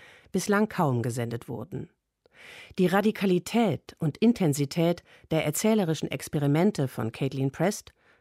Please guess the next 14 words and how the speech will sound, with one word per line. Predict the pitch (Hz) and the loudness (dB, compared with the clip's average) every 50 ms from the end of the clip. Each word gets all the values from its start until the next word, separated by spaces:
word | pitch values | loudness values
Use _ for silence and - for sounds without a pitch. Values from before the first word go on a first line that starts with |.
| _ _ | _ _
darunter | - 139 135 160 156 139 151 139 127 | -2 0 2 2 2 2 2 0 0
radikale | 131 123 135 131 - 151 160 151 151 143 131 | -2 -4 -6 -6 -2 0 0 2 2 0 0
Verliebtheitsfantasien, | - - 147 135 175 190 - - - 143 135 131 - - 151 143 139 - 147 139 147 151 160 185 196 214 233 _ _ _ _ _ _ _ _ - | -2 -2 -2 -2 -2 -4 -4 -6 -4 -4 -4 -4 -4 -4 -2 -2 0 -2 -2 -2 -2 0 0 0 -2 -4 -6 _ _ _ _ _ _ _ _ -4
Kindesmissbrauchsthemen | - - 240 254 226 165 143 - - 139 139 - - - 147 143 143 - - - 180 180 196 202 214 220 | 2 4 6 6 6 4 2 2 0 0 0 -2 -2 -2 -2 -2 -2 -4 -2 0 2 2 4 2 2 0
oder | - - 156 156 147 143 139 | 0 0 0 0 2 2 2
weibliche | 151 160 196 - - 147 - 160 | 2 0 0 -2 -4 -4 -4 -2
Genitalverstümmelung, | 143 147 131 135 139 - - 175 196 - - 143 - - - 147 147 143 147 156 185 208 214 - _ - - - - - - | -2 0 0 0 0 0 0 -2 -2 0 -2 -4 -4 -2 -2 0 0 0 0 0 0 -2 -4 -8 _ -20 -20 -20 -20 -6 -2
hat | 190 202 214 - - _ | -2 -2 -2 -4 -8 _
The | 151 151 151 - | -2 -2 -2 0
Heart | - 131 135 147 202 208 - - | 0 0 0 0 -2 -4 -6 -4
in | - 151 147 135 | -2 0 0 2
den | 139 135 135 | 0 0 -2
vergangenen | - 156 147 151 156 170 190 180 160 143 139 | -2 -2 -2 0 2 2 2 2 2 2 2
Jahren | 135 135 135 147 156 170 190 196 | 2 2 2 0 0 0 0 -2